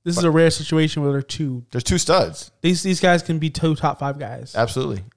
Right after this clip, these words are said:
Speaker 2: And that's what
Speaker 1: And
Speaker 2: hurts, that they're both really, really good.
Speaker 1: And Cleveland doesn't care. Cleveland does not care
Speaker 2: No.
Speaker 1: about
Speaker 2: Run these guys
Speaker 1: offense
Speaker 2: into the
Speaker 1: team.
Speaker 2: ground.
Speaker 1: Yeah.
Speaker 2: I would.
Speaker 1: There, it's just, it's not gonna be a good situation 'cause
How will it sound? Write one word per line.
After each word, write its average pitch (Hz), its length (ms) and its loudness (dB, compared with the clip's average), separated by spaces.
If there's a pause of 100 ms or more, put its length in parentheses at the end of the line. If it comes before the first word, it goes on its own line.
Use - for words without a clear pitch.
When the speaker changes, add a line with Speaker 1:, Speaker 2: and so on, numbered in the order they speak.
Speaker 2:
And 107 100 -6
that's 110 180 -2
what 117 100 2
Speaker 1:
And 107 80 2
Speaker 2:
hurts, 120 300 0
that 113 120 -2
they're 131 120 0
both 123 400 0
really, 123 180 2
really 110 180 2
good. 104 200 -2
Speaker 1:
And 160 440 2 (100)
Cleveland 196 400 0
doesn't 147 200 0
care. 131 340 -4 (540)
Cleveland 208 280 0
does 147 140 2
not 151 200 0
care 135 460 -2 (120)
Speaker 2:
No. 160 120 -6
Speaker 1:
about 143 340 2
Speaker 2:
Run 165 120 4
these 190 120 2
guys 185 180 4
Speaker 1:
offense 180 120 -2
Speaker 2:
into - 20 -4
the 180 100 -4
Speaker 1:
team. 185 40 -2
Speaker 2:
ground. 196 360 -4 (180)
Speaker 1:
Yeah. 143 240 -2
Speaker 2:
I 147 80 2
would. 190 360 2 (460)
Speaker 1:
There, 151 180 -4
it's 160 320 -4
just, 170 300 -2
it's 175 220 -2
not 196 140 2
gonna 185 100 -4
be 165 100 0
a 156 40 -2
good 156 120 -4
situation 151 640 -4
'cause 151 240 -4